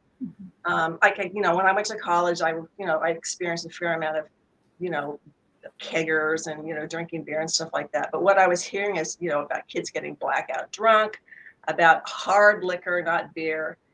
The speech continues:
Speaker 2: and also just a high level of drugs and things like that. So I was kind of exercised just about how much of this kind of stuff is going on in college, and especially because it really puts girls in a very, very vulnerable position.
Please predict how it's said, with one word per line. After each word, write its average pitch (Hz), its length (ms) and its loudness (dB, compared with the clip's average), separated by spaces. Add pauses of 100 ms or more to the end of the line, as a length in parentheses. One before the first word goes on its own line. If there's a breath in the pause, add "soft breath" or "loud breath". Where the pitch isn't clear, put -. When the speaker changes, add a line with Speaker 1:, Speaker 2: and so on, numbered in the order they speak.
(240)
Speaker 2:
and 175 120 -2
also 185 300 0
just 175 200 -8
a 175 40 -2
high 185 240 0
level 180 320 -4
of 151 120 -8
drugs 160 480 -2
and 147 120 -16
things 165 180 -10
like 156 200 -10
that. - 260 -8
So 170 260 -4 (440)
I 214 80 0
was 359 120 -4
kind 440 220 -2
of - 100 0
exercised 220 600 2
just 202 180 -6
about 165 320 2
how 170 480 2
much 185 440 -2 (100)
of 175 180 -4
this 170 160 -2
kind 165 220 -6
of 165 80 -6
stuff 165 240 -8
is 160 100 -14
going 170 240 -6
on 160 140 -2
in 160 60 -12
college, 220 440 -2
and 170 80 -6
especially 180 560 -4
because 170 380 -4
it 156 160 -4
really 196 440 -2 (600 soft breath)
puts - 240 -4
girls 180 440 -2
in 165 100 -4
a 151 40 -6
very, 160 360 0
very 151 280 -6
vulnerable 143 460 -10
position. - 540 -10